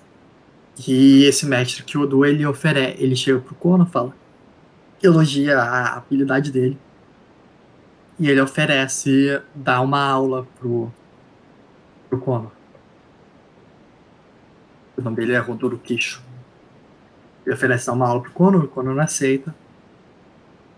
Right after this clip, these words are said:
E aí o, o Crawford, ele chega perto da Libby e ele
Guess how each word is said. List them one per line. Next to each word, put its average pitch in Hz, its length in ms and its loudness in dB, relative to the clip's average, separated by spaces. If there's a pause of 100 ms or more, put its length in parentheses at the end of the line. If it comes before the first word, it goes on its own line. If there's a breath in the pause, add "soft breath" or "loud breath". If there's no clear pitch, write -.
(720)
E 127 320 2
aí 127 240 4
o, 135 240 4 (720)
o 143 100 -4
Crawford, 127 680 0
ele 123 580 -2
chega 123 300 -2
perto 117 240 -10
da 131 100 -4
Libby 123 440 -2
e 123 80 2
ele 113 320 -4